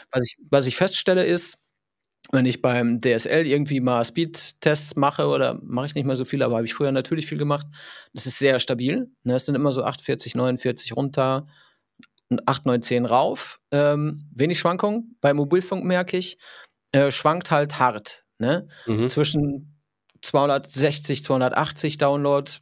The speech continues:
Speaker 1: geht aber auch mal runter auf hundertdreißig. Aber who cares, weil hundertdreißig ist immer noch mehr als doppelt so viel, wie ich
Speaker 2: Ja.
Speaker 1: bisher über das D S L hatte, ja. Und ich hab davon bis jetzt nichts gemerkt, hab das jetzt ein paar Tage am Laufen, das ganze Lau-, ganze Haus läuft darüber. Äh, einwandfrei.
Speaker 2: Ja.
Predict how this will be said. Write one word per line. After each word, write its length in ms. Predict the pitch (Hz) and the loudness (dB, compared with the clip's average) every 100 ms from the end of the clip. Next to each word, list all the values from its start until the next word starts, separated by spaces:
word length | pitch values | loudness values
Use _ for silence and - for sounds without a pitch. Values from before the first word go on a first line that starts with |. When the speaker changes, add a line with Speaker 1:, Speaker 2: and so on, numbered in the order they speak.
| - | -12
Speaker 1:
geht 220 | 131 139 | -2 0
aber 120 | 147 139 | 4 4
auch 180 | 131 | 2
mal 100 | 131 | 0
runter 300 | 117 127 135 | 0 0 2
auf 140 | 131 - | 0 0
hundertdreißig. 880 | 131 120 117 113 127 - 110 135 - - - - | -2 -2 0 0 0 -2 -4 -4 -10 -14 -18 -2
Aber 380 | - 117 104 69 _ - | 2 4 2 -4 _ -8
who 180 | 123 139 | -2 0
cares, 440 | 127 123 120 - | 2 2 2 0
weil 200 | 117 120 | 0 2
hundertdreißig 600 | 127 135 147 143 147 160 | 2 2 2 2 2 -2
ist 120 | 160 | -2
immer 160 | - 175 | 2 4
noch 220 | 165 - | 4 4
mehr 140 | 190 147 | 2 4
als 220 | 147 - | 0 -2
doppelt 300 | 170 175 190 | -2 0 -2
so 140 | 165 | -2
viel, 320 | 151 139 139 143 - - - | -2 -2 -4 -6 -16 -16 -2
wie 80 | 143 | 2
ich 60 | |
Speaker 2:
Ja. 80 | 120 | 4
Speaker 1:
bisher 300 | 113 - 123 | 2 4 2
über 120 | 117 | 2
das 120 | 104 - | -2 0
D 80 | |
S 160 | 104 101 | 0 0
L 200 | 101 120 | 0 0
hatte, 260 | 117 - - | -2 -6 -4
ja. 200 | 104 131 | -2 -4
Und 240 | - 123 | -4 -2
ich 100 | - | 0
hab 120 | 160 | 2
davon 240 | 175 160 156 | 0 0 0
bis 100 | 147 | 0
jetzt 160 | 147 | 0
nichts 180 | 156 151 | -2 -2
gemerkt, 340 | 135 131 156 156 | 0 0 0 -6
hab 80 | |
das 100 | 147 | -8
jetzt 180 | - 131 | -6 -4
ein 100 | 123 | -4
paar 120 | 127 123 | -4 -2
Tage 320 | 131 131 127 | -2 0 -2
am 140 | 120 | 0
Laufen, 360 | 120 123 - 131 | 0 -2 -4 -6
das 120 | 123 | -4
ganze 220 | 127 113 | -4 -2
Lau-, 280 | 117 120 - | 0 0 -2
ganze 260 | 117 123 120 | -4 -2 -2
Haus 180 | 120 135 | -2 -2
läuft 200 | 143 139 | -4 -4
darüber. 340 | 131 131 127 - - - - _ _ - | -4 -2 -4 -8 -20 -20 -20 _ _ -8
Äh, 100 | 104 | -4
einwandfrei. 760 | 98 76 92 101 117 113 - - _ _ _ _ _ _ - | -4 -4 -4 -6 -2 -2 -2 -8 _ _ _ _ _ _ -4
Speaker 2:
Ja. 180 | 104 | -4